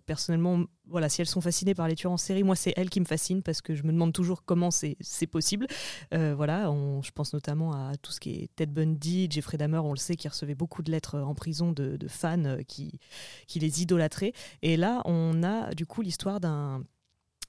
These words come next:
d'un tueur, en tout cas d'un homme accusé de meurtre et de viol avec acte de barbarie. Euh, voilà, donc le film s'ouvre sur la scène de procès et, euh, dans la salle, on a,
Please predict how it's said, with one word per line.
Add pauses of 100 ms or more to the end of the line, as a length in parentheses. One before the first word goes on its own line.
(120)
d'un
tueur,
en
tout
cas
d'un
homme
accusé
de
meurtre
et
de
viol
avec
acte
de
barbarie. (720)
Euh,
voilà,
donc
le
film
s'ouvre
sur
la
scène
de
procès
et,
euh,
dans
la
salle,
on
a,